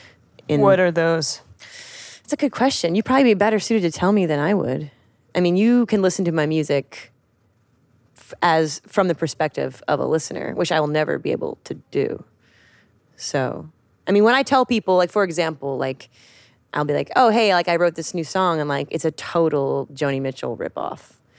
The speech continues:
Speaker 1: And I play it for someone, and they're just like, "I just, I don't hear that at all. Like, that just sounds like you."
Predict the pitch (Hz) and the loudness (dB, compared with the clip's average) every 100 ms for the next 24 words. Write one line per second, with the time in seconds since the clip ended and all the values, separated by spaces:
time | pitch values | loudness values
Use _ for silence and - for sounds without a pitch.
0 | - - _ - 147 135 147 131 135 131 | -20 -20 _ -4 -4 0 0 0 -4 -6
1 | 123 - - 143 - 131 - 143 147 - | -8 -8 -8 -8 -6 -6 -4 -4 -4 -8
2 | _ _ _ - 147 143 151 151 139 135 | _ _ _ -6 -4 -2 -2 -2 0 -2
3 | 135 147 - - - - - 139 - 139 | -2 -4 -6 -10 -10 -10 -8 -8 -6 -10
4 | - 135 131 160 156 143 | -8 -10 -8 -2 -2 -2